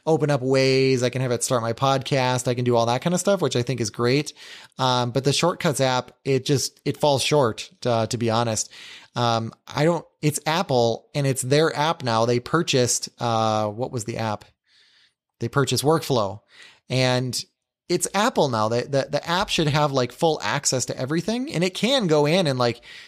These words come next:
change your volume levels and turn on and off Bluetooth and change your screen brightness. So, like, they gave it power from that perspective,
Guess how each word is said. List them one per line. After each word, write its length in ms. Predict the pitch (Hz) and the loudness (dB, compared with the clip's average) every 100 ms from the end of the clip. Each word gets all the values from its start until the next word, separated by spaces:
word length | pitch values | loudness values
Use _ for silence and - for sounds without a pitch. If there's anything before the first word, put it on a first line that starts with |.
| - | -4
change 300 | 180 175 151 | 0 0 0
your 120 | 139 | 2
volume 320 | 143 147 147 | 2 2 2
levels 320 | 139 139 139 127 | 2 2 2 0
and 100 | 123 | -4
turn 200 | 147 139 | -2 0
on 100 | 131 | 2
and 80 | |
off 140 | 131 120 | 0 0
Bluetooth 520 | 127 127 139 135 131 | 0 0 0 0 0
and 120 | 123 | 0
change 180 | 156 143 | 0 2
your 80 | 135 | 0
screen 320 | - 135 135 | 0 -2 0
brightness. 380 | 131 131 135 127 | 0 0 0 0
So, 120 | 139 | 2
like, 220 | 139 131 - - | 0 -2 -12 -8
they 100 | - | -2
gave 240 | 147 175 226 | 2 4 2
it 140 | - | 0
power 260 | 135 143 165 | 2 4 2
from 160 | 147 | 0
that 160 | 123 139 | -2 -2
perspective, 600 | 196 - 202 196 247 254 | -4 0 -2 -2 -4 -4